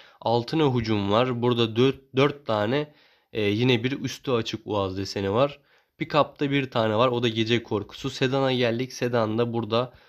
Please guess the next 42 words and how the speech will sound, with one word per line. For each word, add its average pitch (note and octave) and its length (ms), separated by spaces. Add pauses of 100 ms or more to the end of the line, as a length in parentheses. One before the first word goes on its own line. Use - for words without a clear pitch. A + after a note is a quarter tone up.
(140)
yine A#2+ 140
yükseltilmiş A2+ 960
bal B2 200
kabağı G#2 400
arabası G2+ 480
ve C#3 160
şato B2 440
arabası G2 500
var. C3+ 280 (420)
Oo, A#2 460
köpek C3+ 400
balığı B2 260
Dakya'yı B2+ 500
da D3 80
almış. C3 360
Hızlı C3 320
Renge'yi C3+ 540
Dakya G#2 340
da G#2 100
var. C3+ 240
Bu D#3+ 80
da E3 80
yükseltilebilir G#2 920
bir G2+ 80
desen. C#3+ 440 (440)
Onu A#2+ 200
da A2 80
söylemek A2 480
istiyorum. A2 460
Motosiklete D3+ 600
geldik. D3+ 380
İskelet D3+ 540
arabası A2 480
var. C#3+ 200
Bu D3 80
da D#3+ 60
üç C3+ 320
levele C3 280
yükseltilmiş G#2 760
görmüş G2 400
olduğunuz G2 360
üzere. G2+ 400